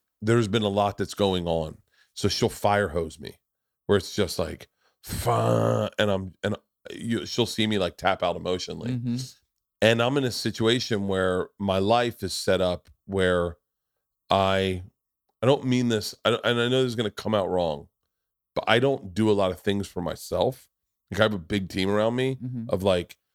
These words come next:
Speaker 1: a tour manager and an assistant, two cameramen, an editor. I mean, I have everyone around me. So I will come home as if that hasn't changed.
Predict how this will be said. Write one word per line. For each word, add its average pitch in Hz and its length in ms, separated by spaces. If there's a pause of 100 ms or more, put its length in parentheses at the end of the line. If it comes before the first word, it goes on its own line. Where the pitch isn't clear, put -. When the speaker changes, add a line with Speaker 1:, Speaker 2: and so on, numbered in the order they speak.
(100)
Speaker 1:
a - 60
tour 127 280
manager 110 600 (380)
and 101 100
an 98 100
assistant, 98 640 (600)
two 123 160
cameramen, 95 760 (300)
an 98 240
editor. 98 600 (460)
I 98 60
mean, 117 140
I - 20
have 123 180
everyone 131 380
around 107 320
me. 92 280 (560)
So - 920 (1600)
I 107 100
will 113 160
come 117 280
home 104 400 (640)
as 107 260
if 110 260
that 92 220
hasn't 98 340
changed. 110 540